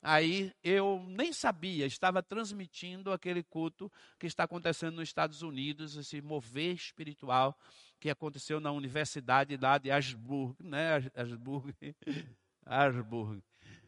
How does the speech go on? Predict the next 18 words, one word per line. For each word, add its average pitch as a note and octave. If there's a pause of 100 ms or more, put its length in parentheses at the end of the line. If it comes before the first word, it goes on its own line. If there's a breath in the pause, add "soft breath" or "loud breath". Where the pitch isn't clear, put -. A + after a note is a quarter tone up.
(100)
É, A2+
é -
mais E3+
ou F#3
menos, B2+
mais D3+
ou E3
menos G#2+
esse -
nome A2+
aí. G#2 (120)
Mas D3
vocês E3
sabem. G#2 (1120)
Lá C4
nos D4
Estados C4
Unidos. C#4